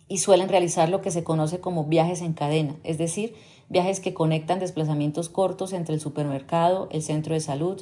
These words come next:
el colegio, etcétera. Sin embargo, tanto nuestro sistema de transporte como sus tarifas están pobremente adaptados a este tipo de viajes.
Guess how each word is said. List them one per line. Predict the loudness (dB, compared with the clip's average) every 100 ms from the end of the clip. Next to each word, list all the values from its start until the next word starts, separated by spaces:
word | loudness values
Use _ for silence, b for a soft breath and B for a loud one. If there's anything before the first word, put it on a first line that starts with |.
| -8
el | -8 -4
colegio, | 0 0 0 -4 -6
etcétera. | -6 -2 -4 -4 -10 -16 B B B B B -6
Sin | -2
embargo, | 4 8 8 8 -2 0
tanto | 0 2 2
nuestro | 2 0 -2
sistema | -2 -2 -2 0 0
de |
transporte | 0 -2 0 2 2 0 -10
como | -4 -2
sus | -2 -2
tarifas | 0 0 -2 -4 -8 -8 B B B
están | -4 0 2
pobremente | 4 4 4 2 2
adaptados | 4 4 4 6 6 2
a |
este | -4 -4
tipo | -6 0 2
de | 2
viajes. | 2 2 -2 -12